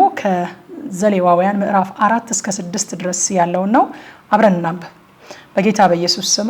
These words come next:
አነባለሁ። እግዚአብሔር ሙሴን እንዲህ ሲል ተናገረው፣ ለእስራኤል ልጆች እንዲህ ብለህ ንገራቸው፣ ማናቸውም ሰው ሳያውቅ ኃጢአት ቢሰራ፣ እግዚአብሔርም አትስሩ ካላቸው ትእዛዛት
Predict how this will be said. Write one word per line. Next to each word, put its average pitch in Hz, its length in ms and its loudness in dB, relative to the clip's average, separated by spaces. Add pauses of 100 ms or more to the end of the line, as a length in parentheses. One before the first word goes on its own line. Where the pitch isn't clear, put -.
አነባለሁ። 185 580 -2 (500)
እግዚአብሔር 208 480 4
ሙሴን 233 380 4
እንዲህ 240 220 6
ሲል 269 180 2
ተናገረው፣ 170 580 2 (100)
ለእስራኤል 180 420 2
ልጆች 190 320 -4
እንዲህ 202 220 -2
ብለህ 208 220 0
ንገራቸው፣ 202 680 0
ማናቸውም 254 640 4
ሰው 185 220 0
ሳያውቅ 185 440 0
ኃጢአት 190 420 0
ቢሰራ፣ 185 320 2 (500)
እግዚአብሔርም 196 640 4
አትስሩ 214 400 0 (100)
ካላቸው 202 600 0
ትእዛዛት 185 540 2